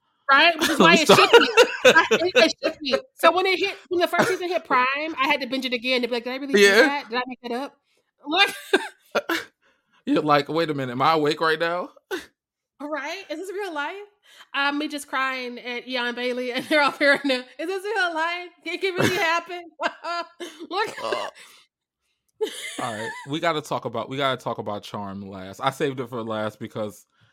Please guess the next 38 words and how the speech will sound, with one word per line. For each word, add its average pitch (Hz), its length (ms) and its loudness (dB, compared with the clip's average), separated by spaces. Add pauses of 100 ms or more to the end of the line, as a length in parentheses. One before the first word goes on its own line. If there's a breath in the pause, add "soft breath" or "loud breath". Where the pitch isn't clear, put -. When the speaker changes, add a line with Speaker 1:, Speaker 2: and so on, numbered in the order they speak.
(160)
Speaker 2:
I 139 80 0
feel 185 160 -6
like 165 200 -2
that's 127 220 0
the 139 120 -4
one 117 260 -4
that 113 160 -4
has 117 200 -2
the 120 100 -6
<laughs> - 0 -
most - 260 -8
amount 120 260 -2
of 120 60 -8
drama. 117 560 -4 (400 loud breath)
Um, 147 640 -2 (960 soft breath)
I 226 220 4
didn't 359 280 -4
know 175 220 -2
it 131 80 -8
was 139 140 -12
Alyssa 127 320 -8
Milano 120 360 -6
this 104 180 -12
whole 101 180 -10
time 98 280 -12
because 123 600 -4 (460)
I 175 240 4
thought 170 800 -4 (180)
it 135 200 -4
was 120 280 -6
Shannen 110 320 -8
Doherty. 90 480 -12 (100)
I 131 120 4
really 127 440 -6
thought 127 260 -4
it 107 100 -10
was 110 180 -12
her. 98 280 -14